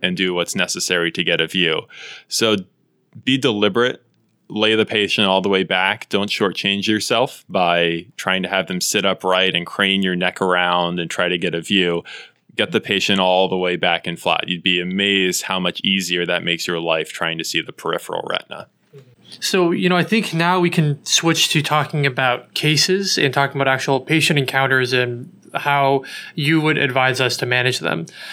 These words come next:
Speaker 2: You know, one of the most common complaints we get is, you know, a patient comes in with new flashes, new floaters. What kind of things d-, do you want us to know before we call a retina fellow, retina attending, you know, with the case?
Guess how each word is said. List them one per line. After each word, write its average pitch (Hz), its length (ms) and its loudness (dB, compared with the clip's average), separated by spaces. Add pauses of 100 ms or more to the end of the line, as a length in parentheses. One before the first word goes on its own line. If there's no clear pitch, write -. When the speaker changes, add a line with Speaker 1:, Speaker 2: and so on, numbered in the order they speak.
(140)
Speaker 2:
You 175 80 2
know, 165 80 4
one 180 140 4
of - 20 4
the 175 60 4
most 170 200 2
common 175 320 2
complaints 143 380 2
we 151 80 0
get 131 240 2
is, 127 500 2 (200)
you 131 100 2
know, 131 80 4
a 123 60 2
patient 139 400 0
comes 135 260 0
in 135 180 2
with 123 220 0
new 151 180 2
flashes, 135 640 2
new 135 160 4
floaters. 123 800 4 (720)
What 165 220 0
kind 196 120 4
of 190 80 2
things 165 340 2
d-, - 240 -12
do - 220 -6
you 160 120 4
want 160 240 2
us 151 300 4
to 143 120 2
know 131 220 4
before 131 280 2
we 127 140 2
call 127 160 0
a 120 80 2
retina 127 300 0
fellow, 120 200 2
retina 123 280 2
attending, 117 540 -2 (200)
you 135 80 -2
know, 135 260 0 (280)
with 131 240 -2
the 123 80 -6
case? - 420 -2